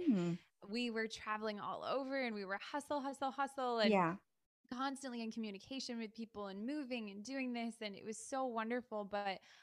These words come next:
Speaker 2: I was exhausted. I was so burned out and I got physically ill, and that made me
Speaker 1: Mm,
Speaker 2: slow
Speaker 1: yeah.
Speaker 2: down. And the pandemic made me slow down. So I
Speaker 1: Mm-hmm.
Speaker 2: think that life has a way sometimes of intervening as well and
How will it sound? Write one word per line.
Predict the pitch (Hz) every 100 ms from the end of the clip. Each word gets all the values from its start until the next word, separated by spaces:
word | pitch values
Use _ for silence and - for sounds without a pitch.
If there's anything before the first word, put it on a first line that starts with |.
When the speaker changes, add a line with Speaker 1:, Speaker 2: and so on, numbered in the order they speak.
| - 226
Speaker 2:
I | 269
was | 302 294
exhausted. | 269 208 - - 226 269 - 240 214
I | 196
was | 208 214
so | - 226 240
burned | 220 226 214
out | 202 208 214 214
and | 190 185 - - -
I | 202 202
got | 196 190 - -
physically | 240 254 254 247 240
ill, | - 226 233 240
and | 226 196
that | 190 240 233
made | 240 220
me | 226
Speaker 1:
Mm, |
Speaker 2:
slow | 202 208 196
Speaker 1:
yeah. |
Speaker 2:
down. | 196 240 233
And | 202
the | 170
pandemic | 185 180 202 285 302
made | 269 269
me | 254 254
slow | - 233
down. | 233 226 220 220
So | 190
I | 202 190
Speaker 1:
Mm-hmm. |
Speaker 2:
think | 196 233 -
that | 220 208 190 - - _
life | 220 226 233 226
has | 214 208 202
a |
way | 196 196
sometimes | 208 208 202 202 196 190
of | 190 185 -
intervening | 202 196 196 190 190 190 185
as | 185 185
well | 190 185 185 185
and | 175